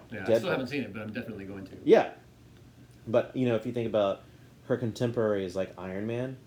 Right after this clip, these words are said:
Speaker 2: uh, Robert Downey Junior, I mean, he played more of a, of a jackass,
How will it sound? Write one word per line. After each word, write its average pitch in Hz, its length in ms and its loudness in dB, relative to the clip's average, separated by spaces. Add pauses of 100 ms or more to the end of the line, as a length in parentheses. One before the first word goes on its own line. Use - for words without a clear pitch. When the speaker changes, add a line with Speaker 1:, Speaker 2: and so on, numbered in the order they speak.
(120)
Speaker 2:
uh, 101 100 0
Robert 98 240 0
Downey 101 240 -2
Junior, 110 500 -4 (400)
I 110 80 0
mean, 110 120 2
he 127 100 2
played 120 260 0
more 104 280 0
of 92 100 -4
a, 87 360 -2 (120)
of 101 140 -6
a - 20 -2
jackass, 95 1200 -4